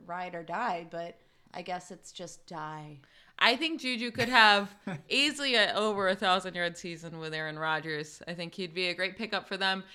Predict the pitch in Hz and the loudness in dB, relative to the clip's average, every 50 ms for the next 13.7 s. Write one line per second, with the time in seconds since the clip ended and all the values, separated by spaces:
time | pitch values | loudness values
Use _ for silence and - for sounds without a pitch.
0 | - - - - 277 302 311 311 311 285 269 302 320 320 294 262 - 285 247 135 | -20 -10 -4 -2 0 2 2 2 0 0 0 0 0 0 -2 -4 -2 -4 -6 -6
1 | - - - - - - - - 247 254 - 226 247 247 233 240 247 247 247 262 | -8 -12 -16 -20 -20 -10 -4 0 0 0 2 0 -2 -2 -4 0 2 4 4 4
2 | 277 - - - - - - - - - - - - 202 196 247 233 233 220 226 | 4 0 -2 -6 -12 -20 -20 -20 -20 -20 -20 -18 -8 -2 0 2 2 0 0 0
3 | 247 247 254 254 254 233 226 214 208 214 - 233 220 226 247 240 - - 254 247 | 0 0 0 0 0 0 0 0 0 -2 -4 -2 -2 -2 -2 -2 -4 -6 -6 -4
4 | 254 254 254 - - - - 254 240 240 262 254 - - 262 254 254 254 254 - | -4 -6 -6 -8 -12 -8 -4 0 0 0 0 -2 -2 0 2 4 4 4 2 -2
5 | - 233 - 226 214 202 220 226 214 214 214 214 185 175 180 185 180 180 - - | -8 -6 -4 0 2 4 6 6 4 4 2 0 -2 0 2 2 2 2 0 -4
6 | 190 160 156 170 175 170 170 165 165 160 165 151 156 156 156 143 147 147 - 180 | -12 -12 -10 -8 -6 -4 -4 -4 -4 -6 -6 -6 -4 -6 -6 -6 -10 -12 -10 -8
7 | 175 165 131 143 143 139 147 - - - 156 151 147 - - 156 151 151 - - | -8 -8 -8 -8 -12 -12 -14 -14 -10 -10 -8 -8 -8 -8 -8 -10 -10 -12 -16 -20
8 | - - - _ _ _ - - - _ - - 254 277 277 254 226 240 254 247 | -20 -20 -20 _ _ _ -20 -20 -20 _ -4 -2 0 0 0 -2 -4 -6 -6 -6
9 | 226 220 226 214 208 208 202 196 190 185 - 196 185 190 185 180 185 185 180 175 | -6 -6 -6 -6 -6 -6 -6 -6 -8 -10 -10 -8 -6 -6 -6 -4 -2 -2 0 0
10 | 165 - 196 214 233 247 240 247 233 220 226 - 208 214 208 208 208 185 180 185 | 0 0 0 0 2 2 0 0 -4 -6 -6 -6 -4 -2 -2 -2 -4 -6 -6 -6
11 | 190 190 190 185 180 175 175 180 185 185 185 180 - - - - - - - 190 | -4 -4 -4 -2 0 0 2 2 0 0 -4 -10 -12 -18 -20 -20 -10 0 4 4
12 | 180 175 - 185 180 220 214 - 220 214 233 220 208 196 202 196 196 208 202 202 | 4 4 4 0 -4 -4 -6 -6 -6 -2 -2 -2 0 -2 -2 -4 -4 -6 -6 -4
13 | 190 180 185 196 190 - 226 214 214 220 202 180 170 - | -4 -2 -2 -2 -4 -4 -4 -4 -2 -2 -2 -4 -6 -8